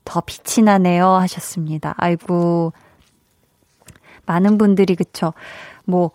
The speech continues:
봄의 신부, 가을의 신부를 막 이렇게 기대하면서 예쁜 그런 모습들을 상상하고 그리시다가 이렇게 또 할 수 없다는 생각에 많이 또 힘들어하시는 분들 많으실 것 같은데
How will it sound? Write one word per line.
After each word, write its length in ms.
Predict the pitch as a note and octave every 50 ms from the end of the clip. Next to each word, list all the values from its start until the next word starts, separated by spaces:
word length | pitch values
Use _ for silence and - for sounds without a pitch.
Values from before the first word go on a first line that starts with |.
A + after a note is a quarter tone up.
| _
봄의 440 | _ - - A#3+ B3 C4+ D4+ D4+ D4
신부, 540 | - - A#3+ A3 G3+ F#3+ F3 F#3 F3 D#3 - _ _ _ _ _
가을의 460 | - - - G#3 G#3+ A#3+ B3+ C4 B3+ A#3+
신부를 420 | - A#3+ A3 G#3 G3+ G#3 G#3 G3+
막 120 | G3 G#3 - - - -
이렇게 300 | A#3 G#3+ G3+ - - -
기대하면서 1120 | F#3+ - - - F3 A3 A3 G#3+ G3+ G3 F#3+ F#3 F3+ E3+ - E3+ E3 E3 E3+ F3 F3 D#3+ D#3+ - - - - - _ -
예쁜 360 | - - _ _ G#3 A3 G#3
그런 260 | G3 G3+ F#3+ F#3 F3+ F3 - - - - _
모습들을 840 | - F#3+ G3 F#3+ G#3+ G3+ _ - G3+ F#3 F#3 F#3 F#3 F#3+ G3 G3 F#3+
상상하고 520 | - B3 B3+ B3 C4 B3+ A#3 G#3+ G3 G3+
그리시다가 1040 | - - - G3+ G#3 G3 - - - F#3 F3 - F3 E3+ F3 F3+ F#3 F3+ E3 D#3 - - - - - - - - _
이렇게 320 | - G#3 A3+ A3+ - A#3 G#3+
또 140 | _ G#3
할 160 | G3+ A3 C4+ C#4
수 140 | - -
없다는 680 | G3+ E3+ - _ - G#3 G3 F#3+ F#3 F3+ F3+ F#3+ F#3+ G3
생각에 460 | F#3 - A#3 A#3 A3+ A3 G3 G3+ G3 F3
많이 380 | E3 C#3+ D3 D#3+ F3+ F#3+ F#3 - _
또 180 | - F#3 F3 F3
힘들어하시는 640 | F#3 A#3 A#3+ A#3 A#3 A#3 A3+ A3+ - - G#3 G3+ F#3+
분들 300 | F3+ F3+ F3 E3 F3+ E3
많으실 420 | D#3 C#3+ D3 E3+ F3 - - -
것 100 | - F#3+
같은데 760 | E3+ E3 D#3+ _ - - E3 E3 E3 G3 G#3 G#3+ G#3 F#3 D#3